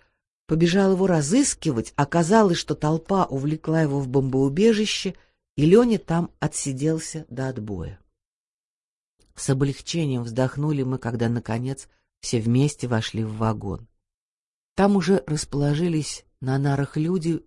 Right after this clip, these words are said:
все почти знакомые друг с другом. Это были в основном молодые женщины, девушки, организованные к эвакуации председателем городского общества глухих Пскова товарищем Ковалёвой.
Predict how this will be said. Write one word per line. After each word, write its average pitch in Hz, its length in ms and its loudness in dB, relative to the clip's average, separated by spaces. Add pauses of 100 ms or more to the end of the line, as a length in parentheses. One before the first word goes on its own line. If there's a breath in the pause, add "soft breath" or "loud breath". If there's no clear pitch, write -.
(120)
все - 240 -4
почти 170 480 -4
знакомые 123 640 -2
друг 101 240 -8
с - 40 -14
другом. 92 380 -8 (800)
Это 175 220 -2
были 208 420 2
в 143 60 -6
основном 160 580 -2
молодые 151 480 -2
женщины, 117 720 -4 (480)
девушки, 143 800 0 (340 soft breath)
организованные 143 960 2
к - 100 -10
эвакуации 165 720 -2
председателем 147 880 -4
городского 127 720 -2
общества 135 540 -6
глухих 120 680 -6
Пскова 196 640 -2 (480 soft breath)
товарищем 147 640 -2 (140)
Ковалёвой. 135 720 -4